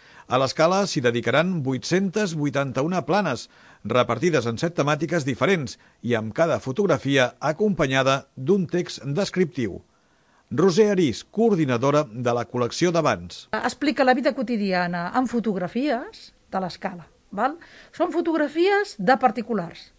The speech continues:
Speaker 2: que estan extretes de les famílies, les fotografies que té la gent a casa. Una altra cosa és les que té l'arxiu. Les, les, les que tenen a l'arxiu complementaran aquells buits que no tinguin les cases.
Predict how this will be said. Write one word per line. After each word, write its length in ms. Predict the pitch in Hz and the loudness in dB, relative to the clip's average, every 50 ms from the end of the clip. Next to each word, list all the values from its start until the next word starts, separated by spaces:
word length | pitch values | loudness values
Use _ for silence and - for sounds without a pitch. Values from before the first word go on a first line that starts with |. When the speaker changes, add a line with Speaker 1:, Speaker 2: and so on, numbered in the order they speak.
| _ _ _ - | _ _ _ -2
Speaker 2:
que 140 | - 226 208 | 0 0 0
estan 240 | 214 - 285 285 | 2 0 0 0
extretes 640 | 269 254 - - - 294 311 339 339 370 370 302 240 | 0 -2 -2 -6 -8 -4 -4 -4 -2 -2 -4 -2 0
de 80 | 208 214 | 0 0
les 160 | 202 190 - | 0 0 -2
famílies, 480 | 196 190 208 220 180 170 185 - - 208 | -2 -2 0 -2 -2 -4 -8 -8 -4 -2
les 160 | 202 202 - | -2 -2 0
fotografies 560 | 240 214 247 240 240 - 254 339 320 - - | 0 0 2 2 0 2 0 0 0 -2 -2
que 160 | - 226 - | -6 -4 -2
té 80 | 247 240 | 0 0
la 160 | 220 220 202 | 2 0 0
gent 300 | 262 320 330 339 330 - | 0 -2 -4 -4 -8 -12
a 140 | - 202 - - | -12 -10 -6 -6
casa. 320 | 190 185 170 160 156 147 - - - - - - - - - - - - - - - - | -4 -4 -4 -6 -8 -12 -14 -18 -20 -20 -20 -20 -20 -20 -20 -20 -20 -20 -20 -16 -6 0
Una 260 | 247 220 240 233 226 | 2 4 4 4 4
altra 140 | 254 254 254 | 4 4 6
cosa 300 | 285 294 285 349 330 320 | 4 6 8 8 8 8
és 240 | 330 359 349 - - | 8 4 2 0 -4
les 240 | 220 208 226 214 - | 0 2 2 2 2
que 160 | - 208 196 | 0 -2 2
té 80 | 240 240 | 4 4
l'arxiu. 460 | 226 202 - - - 208 175 156 156 - _ _ _ _ - | 4 4 2 0 -6 -6 -6 -6 -8 -14 _ _ _ _ -6
Les, 160 | 190 190 185 170 180 | -4 -4 -4 -4 -4
les, 280 | 180 190 190 196 202 190 | -2 -2 -2 -2 0 0
les 140 | 208 196 - | -2 -2 -2
que 100 | - 220 202 - | -2 -2 -2 0
tenen 300 | 320 330 302 226 185 180 | 0 0 0 0 -2 -2
a 40 | 185 190 | 0 0
l'arxiu 380 | 185 208 202 - 311 330 339 339 | 0 -2 -2 -2 -2 -2 0 2
complementaran 960 | 320 330 330 262 - 262 262 254 226 233 240 214 254 262 285 320 349 381 403 - - - | 2 2 2 0 0 2 2 2 2 2 2 2 4 6 6 6 6 4 2 -6 -14 -10
aquells 400 | - 202 - - 247 247 208 180 | -10 -4 2 2 2 2 2 2
buits 440 | 196 208 277 330 359 381 370 - - - - - - _ _ _ _ _ - _ _ _ | 2 4 6 6 6 6 4 -2 -12 -14 -14 -18 -20 _ _ _ _ _ -20 _ _ _
que 160 | - 262 254 254 269 269 - - _ _ _ _ _ _ _ - | 6 8 8 8 8 6 0 -6 _ _ _ _ _ _ _ -2
no 240 | 240 233 240 247 233 226 254 | 0 2 4 4 2 2 0
tinguin 320 | 247 214 202 220 254 254 247 | -2 -2 -2 -2 -2 0 0
les 160 | 220 180 - - | 0 0 -2 -6
cases. 380 | - 151 165 - - - - | -12 -12 -12 -14 -20 -20 -20